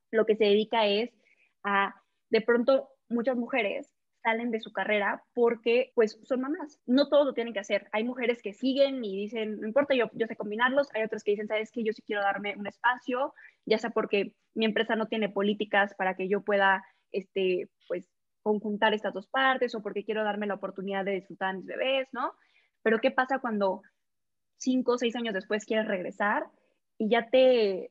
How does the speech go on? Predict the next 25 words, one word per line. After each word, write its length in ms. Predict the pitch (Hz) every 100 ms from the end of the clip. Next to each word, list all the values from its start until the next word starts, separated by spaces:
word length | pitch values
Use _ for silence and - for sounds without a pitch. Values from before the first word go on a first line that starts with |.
| -
te 120 | 214
sientes 360 | - 226 254 -
que 80 |
estás 160 | 247 220
súper 220 | 254 220
atrasada, 560 | 175 - 208 302 285 175
¿no? 180 | 202 233
O 60 |
sea, 120 | 240
porque 220 | 220 214 220
el, 100 | -
el 140 | 226
mundo 260 | 240 254 320
continuó. 540 | 302 269 214 220 214 - - - _ -
O 60 |
sea, 220 | 214 196
en 120 | 208 214
tu 60 |
empresa 440 | 233 214 247 269 294
siguieron 460 | 233 208 220 240
habiendo 640 | 202 196 214 220 226 226 - -
contrataciones, 920 | 214 208 196 190 196 - 285 285 269
siguió 280 | 220 202 214
habiendo 320 | 214 220 202
negocio, 580 | 180 180 262 302 285